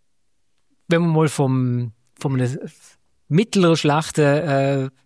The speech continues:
Fall ausgehen und es steht irgendwie in der fünfundsiebzigsten, achtzigsten noch null null oder eins eins. Jetzt ist sie an dieser Europa-, äh, an der, jetzt habe ich gesagt, du hast mich angesteckt, Entschuldigung.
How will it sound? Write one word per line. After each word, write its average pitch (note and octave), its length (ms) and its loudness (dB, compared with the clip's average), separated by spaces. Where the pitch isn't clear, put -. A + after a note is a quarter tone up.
Fall D3+ 300 2
ausgehen D3+ 460 0
und C#3 80 -4
es - 60 -10
steht D#3 260 0
irgendwie D3+ 360 2
in C#3 120 -2
der C3 120 0
fünfundsiebzigsten, D3+ 1000 -2
achtzigsten C#3 640 -2
noch B2+ 120 0
null C#3 260 0
null C#3+ 240 0
oder B2+ 160 -2
eins A#2+ 340 -4
eins. - 380 -8
Jetzt - 160 0
ist B3+ 140 2
sie D#3 80 2
an C#3 80 0
dieser C#3 240 2
Europa-, D#3+ 580 0
äh, C#3+ 80 -2
an A#2 140 -4
der, B2 200 -6
jetzt - 100 -14
habe B2+ 120 -2
ich A2+ 80 -4
gesagt, C3+ 360 -4
du C#3 40 2
hast B2+ 100 0
mich C3 100 0
angesteckt, B2+ 440 -2
Entschuldigung. C3 440 -8